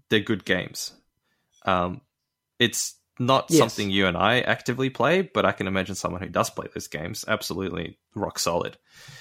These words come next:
Speaker 1: Um, as an outsider looking at the tactics that they use on those games and the way they milk money out of their fan,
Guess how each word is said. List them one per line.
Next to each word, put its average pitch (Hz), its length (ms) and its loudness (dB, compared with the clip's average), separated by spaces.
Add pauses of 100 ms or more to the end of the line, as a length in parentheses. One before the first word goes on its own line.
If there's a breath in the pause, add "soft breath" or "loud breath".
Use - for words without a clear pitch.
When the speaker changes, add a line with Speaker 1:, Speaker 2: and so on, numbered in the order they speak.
(380 loud breath)
Speaker 1:
Um, 90 260 0 (140)
as 135 160 4
an 123 100 2 (400)
outsider 95 1120 0 (300)
looking 113 560 -2 (100)
at 95 280 0 (360)
the 104 100 4
tactics - 760 -2
that 101 140 -8
they 95 100 0
use 90 180 -4
on 87 120 -4
those 90 200 -4
games 90 340 0
and 90 120 -4
the 87 80 0
way 101 120 4
they 92 180 0
milk 95 440 0
money 90 260 0
out 87 160 0
of 85 140 -8
their 85 120 -2
fan, - 440 -6